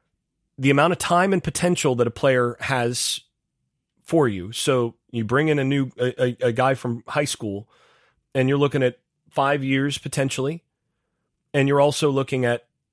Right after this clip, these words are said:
potential where, you know, there's more growth potential there. What you see is, you know, setting your floor, and then he's got this much growth potential.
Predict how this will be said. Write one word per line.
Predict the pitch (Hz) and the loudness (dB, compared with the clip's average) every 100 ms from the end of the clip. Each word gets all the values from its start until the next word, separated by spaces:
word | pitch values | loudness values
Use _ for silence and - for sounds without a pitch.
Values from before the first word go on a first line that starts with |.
| _ | _
potential | 139 - 175 - 120 120 | -6 -2 0 0 -2 0
where, | 127 123 - | 0 -2 -4
you | 151 | 0
know, | 127 127 _ | 0 0 _
there's | 156 135 | -2 2
more | 165 165 | 4 2
growth | 120 147 180 - | 2 4 2 0
potential | 131 123 107 107 | -4 -2 -4 -6
there. | 87 78 117 - | -8 -10 -14 -8
What | 131 131 | -6 -2
you | 139 | -2
see | - 165 160 156 | -2 -2 -2 -4
is, | 143 143 120 - - _ _ _ _ _ _ _ _ _ | -4 -4 -4 -10 -16 _ _ _ _ _ _ _ _ _
you | 160 | -4
know, | 123 | -4
setting | - 147 135 | 0 0 2
your | 127 | -2
floor, | - 156 127 113 131 | -2 0 2 2 0
and | 127 | 0
then | 123 | 0
he's | 127 127 | -2 -4
got | - 123 - | -2 -2 -2
this | 131 | -4
much | 135 117 | -2 -4
growth | - 156 165 | 0 2 2
potential. | 135 123 107 - 101 | -4 -4 -4 -6 -8